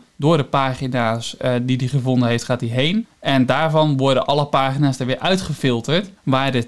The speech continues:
tweede zoekterm in staat. Je loopt hiermee dus wel een risico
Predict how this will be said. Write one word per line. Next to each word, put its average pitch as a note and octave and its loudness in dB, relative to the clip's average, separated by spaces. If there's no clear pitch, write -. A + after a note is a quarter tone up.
tweede E3+ 2
zoekterm C3+ 0
in D#3 4
staat. - -6
Je C3 0
loopt F#3 2
hiermee D#3 0
dus C3 -2
wel D3+ 2
een C3 2
risico D#3 2